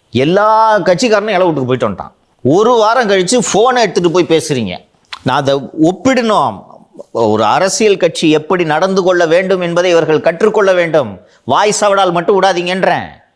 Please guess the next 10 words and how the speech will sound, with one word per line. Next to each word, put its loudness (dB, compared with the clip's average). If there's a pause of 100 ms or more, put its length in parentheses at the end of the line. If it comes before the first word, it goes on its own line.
(340)
இந்த -2
தந்தி -2
டி 0
வில 2
ஒரு 0
பேட்டி 0
வந்திருக்கு -2 (140)
ஆதவ 0
அர்ஜுன்து, -6 (240)
அந்த 2